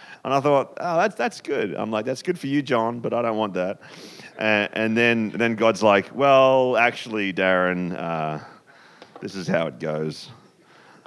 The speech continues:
<laughs> Yeah. Anyway,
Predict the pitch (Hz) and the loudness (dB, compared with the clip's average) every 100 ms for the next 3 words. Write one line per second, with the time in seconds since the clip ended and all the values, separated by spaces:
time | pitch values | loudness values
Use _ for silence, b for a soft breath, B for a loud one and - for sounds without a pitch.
0 | B - - 110 - - 156 - 185 - | B -12 -8 -8 -6 -4 -4 -4 -8 -6
1 | - 190 - b b b b b _ _ | -6 -6 -8 b b b b b _ _
2 | _ _ _ _ _ _ b b b b | _ _ _ _ _ _ b b b b
3 | - 50 50 _ _ _ _ _ _ b | -12 -10 -10 _ _ _ _ _ _ b
4 | b b b b _ _ b b - 92 | b b b b _ _ b b -6 -4
5 | 80 | -4